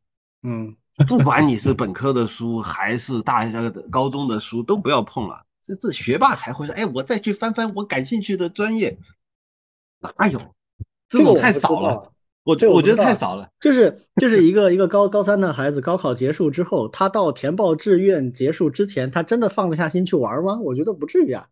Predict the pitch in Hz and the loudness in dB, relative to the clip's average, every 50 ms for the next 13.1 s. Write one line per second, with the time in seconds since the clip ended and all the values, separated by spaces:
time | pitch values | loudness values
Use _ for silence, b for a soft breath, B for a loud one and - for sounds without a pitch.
0 | _ - 269 - - 156 175 240 233 196 - - - - 160 131 127 175 208 185 | _ -12 -10 -8 -4 -4 -4 -2 -2 -4 -4 -2 0 2 2 4 4 6 6 6
1 | 190 196 190 220 214 233 220 135 131 135 135 - - 139 - 196 151 131 120 117 | 6 4 4 4 4 6 4 4 2 0 -4 -6 -6 -2 0 0 0 0 -2 -6
2 | 120 117 120 127 - _ _ - 185 175 160 156 135 143 117 127 101 104 87 85 | -8 -12 -12 -16 -20 _ _ 2 2 4 4 4 2 0 -2 -2 -4 -6 -10 -14
3 | - - _ _ - - - 139 - - 262 262 190 143 - - 135 104 95 107 | -18 -20 _ _ -8 -2 0 0 2 4 4 4 4 2 0 -2 -4 -4 -4 -4
4 | 117 110 - - _ _ _ _ _ _ _ - 277 247 - 226 262 269 226 233 | -4 -4 -6 -8 _ _ _ _ _ _ _ -6 -4 -4 -2 0 2 2 2 0
5 | - - - 302 311 302 285 247 185 131 113 120 113 107 131 175 185 - - 185 | -2 -2 0 0 0 2 2 0 0 0 -2 -4 -4 -4 -4 -4 -6 -8 -6 -2
6 | 233 226 190 185 226 208 160 135 - - - 156 214 262 226 - - 185 - - | 0 0 0 0 -4 -6 -6 -6 -8 -6 -4 -2 0 0 0 0 -2 -4 -6 -6
7 | - 101 98 107 110 131 127 120 - 107 101 - - _ _ _ _ _ _ b | -8 -8 -10 -10 -6 -6 -6 -4 -6 -8 -10 -12 -14 _ _ _ _ _ _ b
8 | b b b _ _ _ _ _ _ _ _ _ _ _ _ _ - - 123 127 | b b b _ _ _ _ _ _ _ _ _ _ _ _ _ -6 -2 2 4
9 | 127 127 127 120 110 104 101 104 _ _ _ - 113 104 113 104 104 - - _ | 4 4 4 2 0 -4 -10 -16 _ _ _ -8 -8 -6 -6 -6 -8 -10 -14 _
10 | _ _ _ _ _ _ _ _ _ _ - - 143 151 165 220 240 - - 156 | _ _ _ _ _ _ _ _ _ _ -6 -2 -2 0 0 0 -2 -2 -4 -6
11 | - 214 233 233 269 285 196 156 135 - 196 214 208 208 202 - _ 226 233 - | -4 -4 -2 -2 0 0 0 0 -2 -2 -2 -2 0 -2 -6 -6 _ -6 -6 -4
12 | - 190 240 240 - - - - 143 - 202 233 240 233 220 214 196 175 156 143 | -4 -6 -6 -6 -6 -6 -6 -6 -4 0 0 0 2 2 2 2 0 0 0 -2
13 | 143 139 | -4 -6